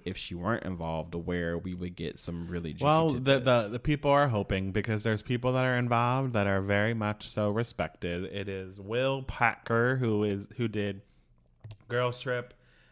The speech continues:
Speaker 2: and then Boomerang writer La-, uh, Leah Davenport. She, I, I know, bitch.
Speaker 1: <laughs> Don't get mad at me 'cause you ain't talking into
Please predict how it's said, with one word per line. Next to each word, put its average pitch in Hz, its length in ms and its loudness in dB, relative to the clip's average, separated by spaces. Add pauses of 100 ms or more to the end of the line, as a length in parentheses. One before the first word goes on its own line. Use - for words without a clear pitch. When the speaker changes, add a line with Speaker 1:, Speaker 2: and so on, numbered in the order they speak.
(140)
Speaker 2:
and 107 200 -6
then 98 200 -4
Boomerang 131 500 2
writer 123 540 2
La-, 107 560 0
uh, 101 40 -2
Leah 110 400 -2
Davenport. 110 920 -2
She, 127 260 -2
I, 123 300 10
I - 40 12
know, 143 460 10
bitch. 110 580 2
Speaker 1:
<laughs> - 200 0
Don't 160 220 8
get 311 180 6
mad 214 240 8
at 196 80 4
me 240 160 8
'cause 131 400 4
you 143 200 6
ain't 151 180 -2
talking 104 420 -4
into 120 280 0